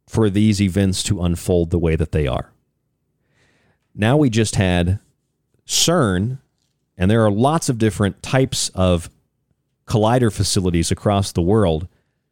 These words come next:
cern is the one that most people know about. cern scientists, as they fired this thing up yesterday, cern scientists discovered three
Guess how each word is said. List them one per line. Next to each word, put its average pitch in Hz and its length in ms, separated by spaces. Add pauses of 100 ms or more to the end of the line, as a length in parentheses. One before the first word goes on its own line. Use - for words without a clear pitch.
(720)
cern 123 320
is 110 100
the 107 100
one 101 180
that 92 60
most 95 260
people 92 240
know 92 180
about. 85 360 (760)
cern 160 480
scientists, 139 1120
as 104 180
they 104 120
fired 131 500
this 113 360
thing 110 240
up 117 180
yesterday, 87 720 (840)
cern 151 400
scientists 139 880
discovered 110 580
three 156 800